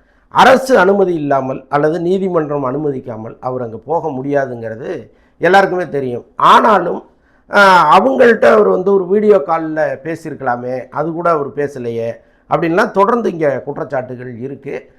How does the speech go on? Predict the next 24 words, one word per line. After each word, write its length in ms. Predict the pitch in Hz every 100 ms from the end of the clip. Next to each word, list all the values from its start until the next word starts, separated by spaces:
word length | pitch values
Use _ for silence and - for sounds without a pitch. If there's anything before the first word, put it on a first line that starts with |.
| _ _
அது 260 | - 247
ஒரு 200 | 262 233
வகையில 200 | 226 247
ஏற்றுக்கொள்ளத்தக்கது 1160 | 247 208 220 214 233 190 175 151 120 127 123 117
தான். 140 | 104 -
ஏன்னா, 580 | 104 120 151 127 147 220 _ _ _ _ -
அ, 340 | 139 131 131
இப்ப 160 | 127 143
இவ்வளோ 300 | 143 110 175
பெரிய 360 | 160 160 151 139
சம்பவம் 500 | 156 180 208 196 175
நடந்திருக்கு, 520 | 170 180 180 160 190
அவர் 340 | 170 147 165
நேரா 360 | 147 170 185 190
போய், 640 | 180 185 175 170 156 131 _ _ _ -
அ, 200 | 165 165
பார்ப்பதில் 480 | 180 185 185 190 214
ஆயிரம் 600 | 160 180 196 185 170 156
தடைகள் 380 | 165 190 185 175
இருக்கு. 480 | 156 139 170 - _ _ _
அப்ப 320 | 165 196 226
அட்லீஸ்ட் 840 | 185 185 262 262 - 254 226 196 180
வீடியோ 380 | 240 240 208 190
கால்ல, 500 | 180 170 170 170